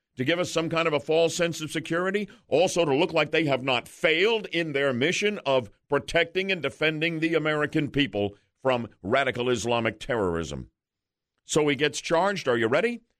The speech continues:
With five counts of causing death at an international airport, six counts of causing serious bodily injury at an international airport, five counts of causing death during a crime of violence, and six counts of using a firearm during a crime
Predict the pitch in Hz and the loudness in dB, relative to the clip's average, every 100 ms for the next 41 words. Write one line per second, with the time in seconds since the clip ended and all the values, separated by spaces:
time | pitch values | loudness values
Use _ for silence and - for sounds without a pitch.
0 | _ _ - 104 - 139 226 220 160 135 | _ _ -6 -4 0 2 2 0 -2 -2
1 | 143 123 131 127 131 143 131 95 87 82 | -2 -2 2 2 0 -2 2 2 0 -4
2 | 92 110 113 113 110 117 107 82 80 71 | -2 -2 0 -2 -2 -2 0 0 -2 -2
3 | - 190 - 139 151 123 95 123 131 208 | -4 -8 -4 -2 -2 -6 -2 -2 0 -4
4 | - 160 165 160 147 147 156 170 180 156 | -2 -2 0 -2 0 -2 -2 -2 -2 -2
5 | 104 87 - 92 95 101 110 107 104 95 | -2 -2 0 -2 0 0 0 0 -2 -4
6 | 104 95 95 95 80 - - 127 170 196 | -4 0 0 2 0 -4 -10 -2 -2 0
7 | 170 175 170 110 143 160 143 143 120 147 | -2 -2 -2 -2 0 0 0 -4 2 2
8 | 120 - _ _ 123 160 170 135 - 151 | 2 -4 _ _ 0 2 0 -2 -2 -2
9 | 147 160 123 107 143 151 160 - 107 104 | 0 0 0 0 0 0 -2 -2 -4 -4
10 | - 196 202 - - 139 143 - - _ | -2 -2 -2 -8 -2 -2 -2 -6 -18 _
11 | 101 101 117 160 160 160 107 110 101 175 | -2 0 0 0 0 -2 0 -2 0 0
12 | 185 175 151 143 143 139 - _ 95 98 | 2 2 4 2 0 -2 -10 _ -8 0
13 | 147 143 135 123 - _ - 120 110 117 | 2 2 0 -2 -10 _ 0 0 2 -2
14 | 120 110 107 | 0 0 0